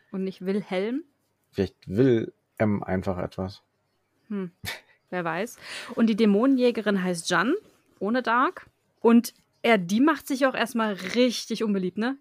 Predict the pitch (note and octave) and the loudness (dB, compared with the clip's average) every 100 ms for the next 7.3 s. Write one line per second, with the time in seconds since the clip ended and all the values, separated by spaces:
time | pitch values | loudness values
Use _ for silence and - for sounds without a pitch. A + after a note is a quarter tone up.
0 | - A3 A#3+ B3+ A#3 G#3+ G3 G#3 A#3 A3 | -8 0 2 2 0 0 2 4 4 0
1 | G#3+ G#3 A3 A3 - - A#3+ - A#3 A3 | -4 -4 0 0 -2 -2 -2 -2 -4 -4
2 | G#3 A3 G#3 G#3 A3 G#3+ G#3+ G#3+ - - | -2 -2 -2 0 2 2 0 -4 -6 -8
3 | - G3+ - F#3+ F#3+ A#2 G#2+ G#2 G#2 B2 | -4 -2 -2 -2 2 4 8 8 6 0
4 | _ - G#3 G3 A3 G#3+ - G#3 G3 F3+ | _ -10 -6 -4 -4 -4 -6 -2 -2 -2
5 | F3 F#3+ F3+ - F3 D#3+ _ _ - - | -4 -4 -6 -10 -10 -12 _ _ -16 -10
6 | - - - - - - - C3 C3+ G#2+ | -8 -8 -14 -20 -20 -4 6 6 6 6
7 | C3 F3 F3+ | 8 8 4